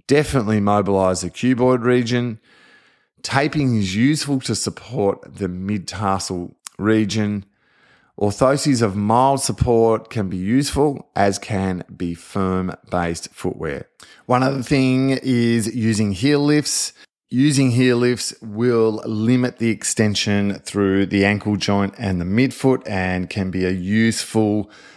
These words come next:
modality in conjunction with everything else discussed.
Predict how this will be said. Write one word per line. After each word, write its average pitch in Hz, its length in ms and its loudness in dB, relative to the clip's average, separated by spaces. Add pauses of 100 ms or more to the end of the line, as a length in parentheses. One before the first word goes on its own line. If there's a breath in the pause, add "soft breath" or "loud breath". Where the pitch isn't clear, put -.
modality 101 680 2
in 120 260 0
conjunction 98 960 -2 (420 soft breath)
with 95 300 0
everything 95 320 0
else 90 180 -4
discussed. - 680 -2